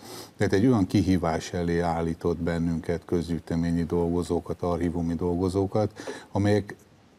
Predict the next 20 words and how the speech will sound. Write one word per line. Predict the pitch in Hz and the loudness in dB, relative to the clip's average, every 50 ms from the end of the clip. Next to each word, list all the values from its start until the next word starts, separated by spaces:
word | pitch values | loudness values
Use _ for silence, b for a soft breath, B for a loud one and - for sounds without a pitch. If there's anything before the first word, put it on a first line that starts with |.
| _ _ _ _ | _ _ _ _
a | - - 98 92 92 92 - | -4 0 0 0 0 0 -2
helyzet | - 110 107 101 95 95 87 | 0 0 2 4 4 2 2
szerencsétlensége | - - 95 95 92 85 - 98 87 - - 87 85 - 87 82 85 87 90 - | 2 0 2 2 2 2 2 2 0 0 -2 -4 -2 0 0 0 2 0 0 0
ellenére | - 98 98 98 101 101 95 98 98 98 95 101 101 101 101 B B B B B B B | 0 0 2 2 4 4 4 4 4 4 4 4 2 2 0 B B B B B B B
nagyon | - 107 98 92 92 | 0 2 4 4 6
jótékony | 95 98 101 95 92 - - 85 82 - 85 85 | 6 6 4 4 2 2 0 -2 -2 0 -2 -2
hatást | 80 85 92 85 - - 85 82 78 | 0 0 0 0 0 0 -2 0 2
gyakoroltak | 87 90 82 - - 85 85 85 82 - 82 78 - | 0 0 0 0 0 2 2 2 0 0 -2 -2 0
ezeknek | 92 87 - 90 82 - 87 85 - | -2 -2 0 -2 -4 -2 -4 -4 -2
a | 87 | -4
törekvéseknek | 82 - - 87 85 82 - - 87 85 - - 82 - - 80 80 - | -4 -2 -2 -2 -2 -2 -2 -2 -4 -4 -2 -2 -4 -4 -4 -6 -4 -6
a | |
felgyorsulására. | 80 - - 90 82 82 76 80 82 82 - - - - 87 82 82 - - - 87 87 87 85 80 - B B B B B B | -6 -4 -2 -2 -2 -2 -2 -2 -2 -4 -4 -6 -8 -6 -6 -6 -6 -8 -8 -8 -6 -4 -4 -6 -6 -8 B B B B B B
Rengeteg | 113 127 135 123 113 104 92 - - 92 85 | 2 4 6 6 6 4 2 2 2 2 2
olyan | 95 95 87 80 | 4 2 2 0
szolgáltatás | 82 - - 92 90 90 80 87 82 82 - - 85 - - 85 82 - - | -2 -4 0 0 2 2 2 2 0 0 0 -2 -4 -2 -2 -4 -4 -4 -4
indult | 107 92 87 85 87 85 82 80 - - | -2 -2 0 0 0 0 -2 -2 -2 0
el, | 95 95 101 110 117 104 B B B B B B B | 2 2 4 2 2 0 B B B B B B B
amelyek, | - 104 98 95 95 92 95 92 92 92 - - - | 0 2 4 4 6 6 4 4 2 0 -2 0 2
ö, | 101 95 | 4 4